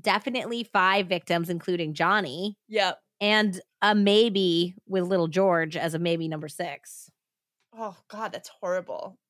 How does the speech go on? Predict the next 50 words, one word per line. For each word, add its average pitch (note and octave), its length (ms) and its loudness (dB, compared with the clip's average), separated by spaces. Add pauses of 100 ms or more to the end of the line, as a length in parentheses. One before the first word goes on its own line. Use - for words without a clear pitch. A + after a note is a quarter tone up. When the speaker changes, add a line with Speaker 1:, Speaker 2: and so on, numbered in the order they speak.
(400)
Speaker 1:
So A#3+ 220 2
the A#3+ 100 0
funniest E4+ 340 2
thing C4 140 2
about G#3+ 220 4
this, G#3 120 2
though, F#3+ 180 4
is G3 80 0
the G3+ 120 -4
Newburgh C#4+ 400 -2
police C4 280 -4
are A3 100 0
like, F3+ 400 2
"Uh, G#3+ 200 4
yeah, A3+ 140 4
we A3+ 140 2
don't D4+ 180 4
care G#3+ 240 2
that F#3 160 2
happened F3+ 260 0
in E3 120 -2
Burlingham. D#3 560 -2
You're E3+ 120 0
gonna A3+ 140 2
have A#3+ 120 0
to A3 80 -6
go F3+ 120 2
to E3 60 2
Burlingham D#3+ 500 0
and D#3 100 -6
tell D3+ 200 -2
'em D3+ 140 -6
that D3 320 -8
she - 200 -6
burned D#3+ 220 -4
down D3+ 160 0
your C#3+ 100 -6
house C#3+ 220 -4
and D3 80 -10
killed C3+ 180 -6
your C#3+ 80 -14
son. A2+ 340 -8 (760)
<laughs> C4+ 120 -8
We B3+ 300 2
only E4 220 2
care A#3+ 340 4
about G#3 300 0 (100)
the G3 100 -2
horses F#3 560 -2
here. F3+ 360 -10